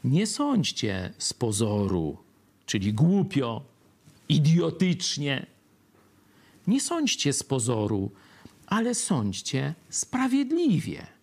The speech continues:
czyli zgodnie z prawdą, zgodnie z zasadami bożymi,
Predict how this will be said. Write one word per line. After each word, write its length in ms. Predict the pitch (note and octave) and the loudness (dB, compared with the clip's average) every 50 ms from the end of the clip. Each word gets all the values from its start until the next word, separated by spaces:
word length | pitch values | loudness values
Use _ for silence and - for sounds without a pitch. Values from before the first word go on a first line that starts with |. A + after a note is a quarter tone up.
| _ _ | _ _
czyli 220 | - - D4 G4 D#4 | -8 -4 -4 -2 -2
zgodnie 680 | F3+ C#3 A#2+ D#3+ E3 D#3+ C3 C3 C#3 D3+ E3 F3 G3 G3+ - - - - _ _ | -2 0 0 0 0 0 0 -2 -2 0 0 -2 -2 -4 -6 -12 -20 -20 _ _
z 140 | - - - | -6 -6 -4
prawdą, 800 | - - D3+ D3 D#3 D#3 D3+ B2+ B2 A#2 C#3 C3+ C3+ C3 C3 C3+ - - - - - - | -4 -2 0 0 0 0 0 0 0 0 0 0 0 0 -2 -4 -6 -10 -20 -20 -8 -4
zgodnie 580 | - C3 C3 E3+ G3 E3+ C#3+ D#3 C#3+ C3+ C3 C3 - | -2 0 2 0 0 0 0 0 0 0 -2 -4 -6
z 120 | C#3 C3 G#2+ | -6 -4 -2
zasadami 880 | A2+ D#3 D#3 C3+ - E3+ D#3 D3+ C#3+ E3+ E3 E3+ E3+ D#3+ D#3+ D#3 D3+ | -2 -2 -2 0 0 0 0 2 0 0 0 2 2 2 2 2 2
bożymi, 600 | C3 C3+ D3+ D3 B2+ D3 D#3 D3+ C#3+ C3+ C3+ C3 | 0 0 0 0 0 0 0 0 -2 -2 -4 -4